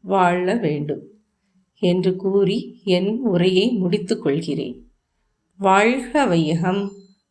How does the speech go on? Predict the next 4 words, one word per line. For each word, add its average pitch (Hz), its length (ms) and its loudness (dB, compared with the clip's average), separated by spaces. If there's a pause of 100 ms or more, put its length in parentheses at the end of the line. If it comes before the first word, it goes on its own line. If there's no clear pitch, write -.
(180)
வாழ்க 214 680 0
வையகம், 170 560 -2 (640)
வாழ்க 180 880 0 (140)
வளமுடன். 151 640 -4